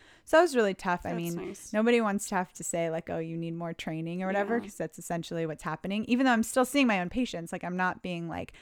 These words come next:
Speaker 1: fired or, like, pulled from my schedule, but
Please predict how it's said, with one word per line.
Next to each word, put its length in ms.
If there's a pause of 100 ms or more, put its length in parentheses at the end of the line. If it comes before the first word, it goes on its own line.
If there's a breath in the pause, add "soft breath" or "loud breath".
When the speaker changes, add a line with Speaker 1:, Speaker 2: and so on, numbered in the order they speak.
(160 loud breath)
Speaker 1:
fired 480
or, 120
like, 180
pulled 240
from 160
my 100
schedule, 540
but 300